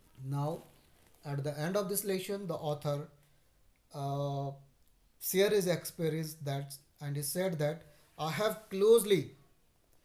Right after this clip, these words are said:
realized the sensation of death," as we have seen when he was just drowning in the Y M C A pool. So very closely he has experienced the death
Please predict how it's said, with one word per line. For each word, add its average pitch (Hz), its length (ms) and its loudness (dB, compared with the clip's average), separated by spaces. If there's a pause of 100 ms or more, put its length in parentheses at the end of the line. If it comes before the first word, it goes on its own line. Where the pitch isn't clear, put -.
(200)
realized 165 520 2
the 147 100 -4
sensation 139 680 -6
of 117 200 -10
death," 123 340 -14 (1200)
as 123 180 -8
we 139 140 -4
have 165 160 -6
seen 131 300 -6 (120)
when 127 200 -10
he 123 120 -10
was 135 340 -8 (520)
just 135 300 -8
drowning 151 640 -2
in 131 120 -10
the 160 160 -8 (680)
Y 143 240 -4
M 143 160 -2
C 170 240 -4
A 175 40 -6
pool. 127 260 -10 (440)
So 175 80 -4
very 180 360 4
closely 220 580 6
he 185 180 0
has 143 180 2
experienced 156 760 0
the 120 100 -4
death 180 400 4